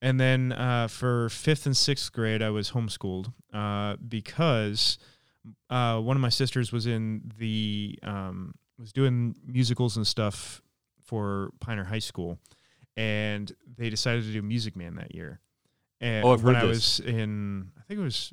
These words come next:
Speaker 1: sixth grade. It might have been fifth grade. I don't really remember, ideally. But, uh, anyway, so they needed to bring in some younger cast to play the kids.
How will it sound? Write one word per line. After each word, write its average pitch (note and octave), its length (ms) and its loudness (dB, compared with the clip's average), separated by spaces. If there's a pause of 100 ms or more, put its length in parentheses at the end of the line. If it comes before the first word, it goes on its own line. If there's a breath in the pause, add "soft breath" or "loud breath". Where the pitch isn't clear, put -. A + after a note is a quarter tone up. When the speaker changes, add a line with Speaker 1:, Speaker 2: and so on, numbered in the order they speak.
Speaker 1:
sixth - 300 -8
grade. F2+ 200 -6
It - 60 -10
might B2+ 80 -4
have B2 100 -2
been G2 120 -6
fifth F2+ 180 -10
grade. F2+ 320 -10
I - 60 -12
don't A2 220 -10 (200)
really A2 240 -6
remember, F#2+ 420 -8
ideally. F2+ 360 -8 (360 soft breath)
But, B2+ 220 0
uh, B2+ 60 4
anyway, C3+ 340 4
so B2+ 180 2
they C3+ 140 6
needed C#3+ 260 4
to B2+ 60 2
bring C3 220 2
in A#2+ 220 0
some A2 220 0
younger A2 280 -2
cast A2 480 -2
to G#2+ 80 -6
play F2+ 380 -8 (120)
the - 80 -20
kids. - 560 -2